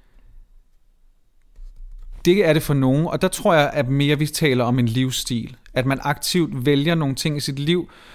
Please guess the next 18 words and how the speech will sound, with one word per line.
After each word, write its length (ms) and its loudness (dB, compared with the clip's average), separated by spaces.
som 500 2
er 120 2
homoseksuelle 1600 0
orienteret, 640 2
eller, 240 2
eller 160 0
man 160 2
har 280 0
behov 380 2
for 300 0
at 100 0
være 340 0
i 80 -6
særdeleshed 720 0
sammen 320 0
med 100 0
andre 220 0
homoseksuelle. 920 -4